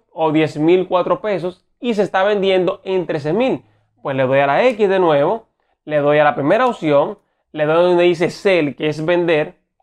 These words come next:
le doy a la X, le doy a crear orden, no lo voy a vender en diez mil cero cuatro monedas, sino que le voy a crear orden, le doy a Price, que es precio, y coloco trece mil,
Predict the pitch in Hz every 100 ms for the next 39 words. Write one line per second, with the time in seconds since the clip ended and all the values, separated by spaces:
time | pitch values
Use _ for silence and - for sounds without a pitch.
0 | _ - 151 147 160 185 180 170 202 202
1 | 160 147 160 165 - 156 165 226 226 196
2 | 175 170 160 180 175 185 185 170 180 185
3 | 185 _ _ - 170 156 165 143 156 190
4 | 202 180 165 143 160 160 196 202 180 156
5 | 147 151 156 156 156 170 170 170 160 160
6 | 190 190 151 139 254 - _ _ _ _
7 | _ _ _ _ 147 143 156 175 151 -
8 | 170 156 156 151 139 147 147 - 175 143
9 | 160 208 _ _ _ - 214 233 214 202
10 | 196 202 - _ 196 208 220 214 180 190
11 | 196 180 202